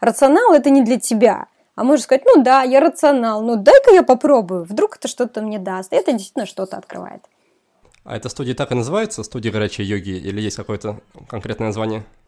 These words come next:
Speaker 1: Да-да, она называется Хот Йога тридцать шесть, и, ну, может быть, в других городах где-то есть как студия горячей йоги.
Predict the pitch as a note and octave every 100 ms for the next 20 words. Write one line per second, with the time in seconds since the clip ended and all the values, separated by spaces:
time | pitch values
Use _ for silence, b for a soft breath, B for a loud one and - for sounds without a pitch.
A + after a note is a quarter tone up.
0 | _ G#3+ C4 C4+ C4+ B3+ D4+ D4+ D#4 -
1 | - C4+ C#4+ A#3 - A3+ - - - D4+
2 | G#4+ - - - A3+ B3 C4 B3 G#3+ G3
3 | - G#3+ A#3 B3 A#3 A3 B3 A3 - -
4 | G3 G#3+ A3+ G#3+ G3+ A#3+ G#3+ F#3+ - G3
5 | A#3+ - - F#3 - A3+ G3+ F3+ - F#3+
6 | F#3 F3+ F3+